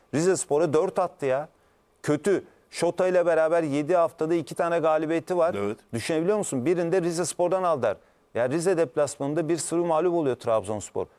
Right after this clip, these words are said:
Speaker 1: Kasımpaşa az önce söyledim son haftalarda kötü. Üç gol atıyor Trabzon'da. Deplasmanda. Ya bunlar normal açıklanacak işler değil ki. Bu kadar oyuncuların ne oynadığını bilmiyor.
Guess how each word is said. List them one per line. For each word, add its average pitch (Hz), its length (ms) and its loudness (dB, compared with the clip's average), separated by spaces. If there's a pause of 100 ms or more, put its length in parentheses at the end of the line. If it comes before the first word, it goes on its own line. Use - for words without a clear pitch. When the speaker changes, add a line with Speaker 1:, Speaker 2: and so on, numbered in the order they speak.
(160)
Speaker 1:
Kasımpaşa 160 640 -2
az 151 160 0
önce 170 200 -2
söyledim 131 320 -4
son 170 180 -2
haftalarda 160 580 0
kötü. 185 440 -4
Üç 196 220 -2
gol 156 180 0
atıyor 170 400 2 (240)
Trabzon'da. 147 680 0 (500)
Deplasmanda. 160 880 0 (340)
Ya 85 140 -12
bunlar 135 320 0 (280)
normal 120 400 0
açıklanacak 147 640 -4
işler 160 320 -4
değil 208 140 -2
ki. - 180 -4 (300)
Bu 135 100 -4
kadar 160 280 0
oyuncuların 156 720 0
ne 147 60 2
oynadığını 156 600 0
bilmiyor. 156 320 -2